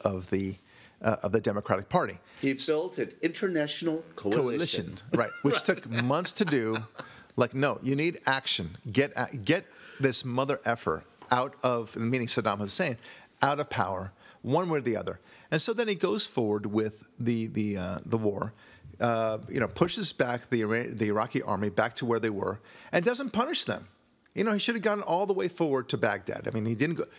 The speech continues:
Speaker 1: it's a new expression now, "You didn't go all the way to Baghdad," meaning exactly what I just said. He should have gone to Baghdad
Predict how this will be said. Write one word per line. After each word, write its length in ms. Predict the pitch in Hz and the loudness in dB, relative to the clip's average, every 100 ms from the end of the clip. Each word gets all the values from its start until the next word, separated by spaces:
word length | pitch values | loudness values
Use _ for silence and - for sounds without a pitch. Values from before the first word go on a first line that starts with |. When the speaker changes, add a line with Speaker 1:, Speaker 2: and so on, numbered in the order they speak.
| - | -8
Speaker 1:
it's 340 | 143 - 139 139 | -6 -2 0 2
a 40 | |
new 140 | 143 | 0
expression 440 | 139 - - 214 110 | -2 0 0 0 -4
now, 220 | 101 107 - | -4 -8 -2
"You 80 | 131 | 0
didn't 160 | 143 | 2
go 100 | 139 | 0
all 160 | 127 117 | 0 0
the 60 | 117 | 0
way 120 | 110 | 0
to 80 | 110 | 0
Baghdad," 540 | 104 101 - - - - - | 0 0 -6 -10 -12 -18 -4
meaning 300 | 135 143 123 | 0 0 0
exactly 380 | 117 117 104 120 | 0 0 0 0
what 140 | 104 | 0
I 60 | 98 | -2
just 240 | 107 - | 0 2
said. 180 | 180 123 - - - - | 2 0 -6 -18 -18 -8
He 140 | - - | 0 2
should 220 | - 147 | 2 -2
have 80 | 131 | 0
gone 200 | 104 107 | 0 0
to 60 | 131 | 0
Baghdad 540 | 220 240 113 87 | -2 -2 -4 -6